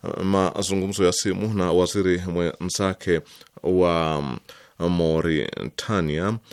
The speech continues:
na kutilia mkazo udharura wa kuimarishwa uhusiano wa Teheran na Nouakchott katika nyuga zote. Rwanda ilikubali wakimbizi kutoka Uingereza wahamishiwe nchini humo baada ya serikali ya Uingereza kukataliwa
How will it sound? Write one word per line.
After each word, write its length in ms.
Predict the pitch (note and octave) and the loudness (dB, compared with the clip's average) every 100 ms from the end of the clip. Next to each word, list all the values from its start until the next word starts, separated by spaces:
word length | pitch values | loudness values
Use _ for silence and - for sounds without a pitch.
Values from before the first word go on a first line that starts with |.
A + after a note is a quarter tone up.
| - - | -20 -4
na 200 | F2+ E2+ | -2 0
kutilia 360 | F2+ F2+ F#2 F2+ | -2 0 2 0
mkazo 320 | F2 G2 F#2+ | 0 -2 -2
udharura 600 | F#2+ F#2 F2 E2+ D#2 G2 | -2 0 2 2 -2 0
wa 100 | F2 | -2
kuimarishwa 560 | - F2+ E2+ F2 - D#2+ | 0 -2 -2 -4 -4 -4
uhusiano 480 | E2+ D#2+ - F2 E2+ | -4 -4 -2 -2 -2
wa 60 | |
Teheran 540 | E2 E2+ E2 E2 D#2+ D#2 | -4 -8 -8 -6 -6 -6
na 160 | D#2 - - | -6 -8 -10
Nouakchott 760 | F2 E2 E2+ - - D2+ - - - - | -6 -4 -4 -6 -8 -10 -12 -16 -18 -16
katika 440 | - D#2+ C#2+ - - | -10 -8 -8 -10 -12
nyuga 380 | G2 D2+ C#2+ C2+ - | -10 -8 -8 -10 -8
zote. 420 | E2 E2 - - G#1+ G1+ G1+ E2 | -6 -6 -6 -6 -6 -6 -4 0
Rwanda 540 | G2 A2+ A2+ A2+ G#2+ - - - | 0 0 0 0 -2 -4 -14 -4
ilikubali 760 | G2 F#2+ G2 F#2+ F#2 D2+ F#2 A2+ | 0 0 2 2 2 0 -4 -2
wakimbizi 480 | F2+ - F2 F#2 | -2 -2 -4 -4
kutoka 280 | D#2+ E2+ - | -6 -6 -4
Uingereza 540 | D#2+ D#2+ D#2 F#2 F#2 F2 | -4 -2 -2 -2 -2 -2
wahamishiwe 580 | G#2 E2 E2 D#2+ - E2+ | -2 -2 -4 -8 -6 -8
nchini 220 | - C2 | -8 -8
humo 260 | F#2 G#2 F2+ - - - | -6 -4 -6 -10 -20 -4
baada 240 | E2 E2 | 0 0
ya 60 | E2+ | 0
serikali 720 | - D#2+ - F#2 E2 E2+ D2+ | -2 -6 -4 -4 -2 -4 -2
ya 120 | D#2+ | -2
Uingereza 840 | - E2+ E2 E2+ E2+ D#2+ D#2 D2 - _ _ _ _ _ | -2 -4 -4 -4 -4 -4 -4 -4 -6 _ _ _ _ _
kukataliwa 840 | F2 - D#2+ E2+ D#2+ G2+ D#2+ C2+ | -4 0 0 -2 0 0 0 -2